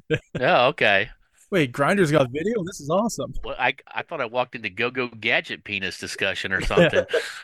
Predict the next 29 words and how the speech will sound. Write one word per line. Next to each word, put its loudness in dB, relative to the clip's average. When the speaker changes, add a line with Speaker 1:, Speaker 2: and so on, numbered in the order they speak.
Speaker 2:
No, 6
we 8
were 6
talking 2
about, 4
uh, 2
touching 0
ourselves 0
using -4
lube -4
and -6
stuff. -8
Uh, -10
I'm 2
a 6
lube 2
guy -4
when -6
I -4
touch -4
myself. -6
And -4
Speaker 1:
Oh, 2
yeah, 0
that's -4
a, -6
that's -6
a -10
must. -10